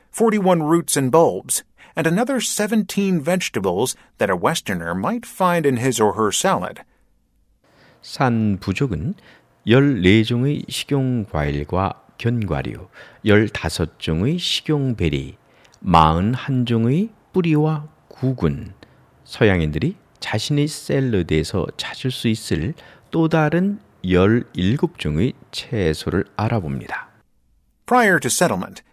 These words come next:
Speaker 1: the Ache of Paraguay hunted fifty-six animal species and gathered another forty-four plant species as well as honey.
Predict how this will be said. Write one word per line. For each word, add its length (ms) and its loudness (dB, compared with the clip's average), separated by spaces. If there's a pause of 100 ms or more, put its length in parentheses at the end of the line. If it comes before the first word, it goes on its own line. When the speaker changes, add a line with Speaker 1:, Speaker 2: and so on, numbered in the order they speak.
(140)
Speaker 1:
the 120 6
Ache 380 4
of 140 0
Paraguay 640 2
hunted 420 0
fifty-six 1120 -4
animal 360 -2
species 680 -4 (260)
and 200 -2
gathered 420 0
another 340 0
forty-four 800 0
plant 300 -2
species 600 -2
as 200 0
well 220 4
as 100 0
honey. 360 -2